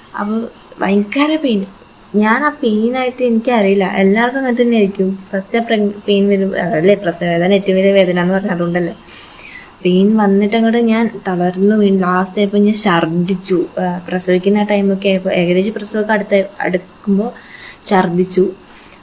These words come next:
ഛർദ്ദിച്ചപ്പോ, ആ, പിന്നെ ഛർദ്ദിച്ച് അവര് ഡോക്ടർമാര് നോക്കി പറഞ്ഞു, "ഉം, ഏകദേശം പ്രസവമായിട്ടുണ്ട്, കുട്ടീനെ കയറ്റി കിടത്താം." അപ്പൊ പിന്നെ, ആ, എന്താ അവര്, അവര് പ്രസവിക്കണ ആ ടൈം,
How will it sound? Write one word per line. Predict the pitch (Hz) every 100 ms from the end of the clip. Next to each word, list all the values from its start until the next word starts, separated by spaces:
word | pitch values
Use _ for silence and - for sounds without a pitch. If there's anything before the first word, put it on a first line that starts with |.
| - - - -
ഛർദ്ദിച്ചപ്പോ, | 208 180 180 180 196 208 208 - -
ആ, | 190 180 180 175 180 175 175
പിന്നെ | 170 170 175
ഛർദ്ദിച്ച് | 190 180 180 180
അവര് | 196 190 190
ഡോക്ടർമാര് | 185 180 175 180 180
നോക്കി | 185 185
പറഞ്ഞു, | 180 180 180 202 190
"ഉം, | 175 175
ഏകദേശം | 170 180 175 190
പ്രസവമായിട്ടുണ്ട്, | 190 180 180 170 170 175 208 -
കുട്ടീനെ | 226 214 240 - - - -
കയറ്റി | 247 214
കിടത്താം." | 190 180
അപ്പൊ | 175 - - - 220
പിന്നെ, | 220 226 269 269
ആ, | 220 208 202 202 202
എന്താ | 202 196
അവര്, | 196 214 214
അവര് | 208 202 202 - - -
പ്രസവിക്കണ | 202 202 202 208 247 262 254 262
ആ | 247
ടൈം, | 247 240